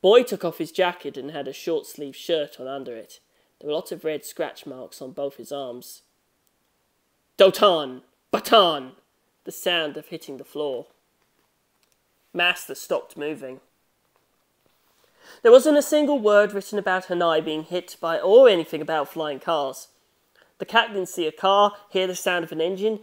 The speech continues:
smell the gas in the exhaust, or anything like that, it seemed. The flame on the stove flickered and our shadows on the floor grew.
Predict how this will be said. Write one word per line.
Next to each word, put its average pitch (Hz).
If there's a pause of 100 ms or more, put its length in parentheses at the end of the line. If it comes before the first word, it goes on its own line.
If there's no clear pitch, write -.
(140)
smell 185
the 190
gas 170
in 190
the 165
exhaust, 165
or 151
anything 180
like 123
that, 123
it 156
seemed. 104 (1120)
The -
flame 226
on 233
the 220
stove 196
flickered 180
and 135
our 127
shadows 160
on 151
the 139
floor 151
grew. 143